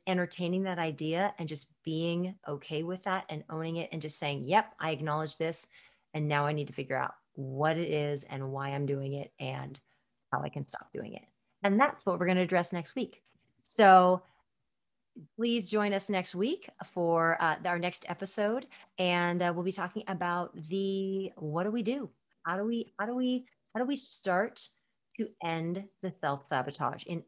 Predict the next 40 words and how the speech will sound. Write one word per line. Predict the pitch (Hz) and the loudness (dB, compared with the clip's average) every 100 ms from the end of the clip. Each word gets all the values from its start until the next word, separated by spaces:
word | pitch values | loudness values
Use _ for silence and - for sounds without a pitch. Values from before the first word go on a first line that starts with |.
| _ - | _ -2
any | 220 226 185 160 | 2 4 2 0
area | 143 139 | 0 0
of | 131 | -2
our | 135 - | -4 -4
lives, | - - - - _ _ _ - | -6 -8 -14 -16 _ _ _ -4
whether | 143 | -2
it | 143 | -2
be | 147 | -2
relationships, | 139 147 165 156 185 - 190 190 - - - _ - | -2 0 -2 -2 -2 0 -2 -4 -12 -14 -20 _ -10
whether | 147 | -6
it | - | -4
be | 156 | -2
weight, | 143 170 170 - - - _ - | 0 0 0 -6 -20 -20 _ -14
whether | 156 | -12
it | 151 | -10
be | 156 - | -12 -6
eating, | 175 165 165 165 165 _ _ _ | -4 -4 -6 -8 -10 _ _ _
any | 151 139 | -8 -8
of | 123 | -8
it. | - - | -14 -18
We're | 139 | -12
gonna | 139 139 143 | -10 -10 -10
address | 139 156 151 | -6 -6 -6
that. | 165 143 - - - _ | -2 -2 -4 -14 -20 _
And, | 156 151 151 151 | -6 -4 -2 -2
uh, | 139 143 | -2 -2
we're | 151 | -4
gonna | 165 | -4
have | 156 160 156 147 | 0 2 2 0
a | 156 | -8
really, | 143 135 180 180 175 - | -8 -6 -4 -4 -6 -8
really, | 143 143 165 160 156 156 | -8 -4 -2 -2 -4 -6
man, | 147 143 143 139 | -4 -4 -4 -6
good | 180 180 - | -2 -2 -2
actionable | 135 147 - 151 143 | -4 -2 -4 -6 -8
steps | - 147 - | -6 -6 -6
for | - | -8
you | 135 | -8
to | 131 | -8
take | - - - | -10 -10 -14